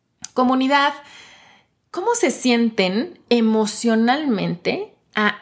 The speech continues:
año y medio del inicio de la pandemia por covid diecinueve?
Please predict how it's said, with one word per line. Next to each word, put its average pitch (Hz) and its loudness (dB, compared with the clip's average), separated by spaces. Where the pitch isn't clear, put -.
año 262 0
y 208 2
medio 202 0
del 196 0
inicio 220 2
de 208 2
la 175 0
pandemia 175 -2
por 170 -6
covid 165 -4
diecinueve? - -8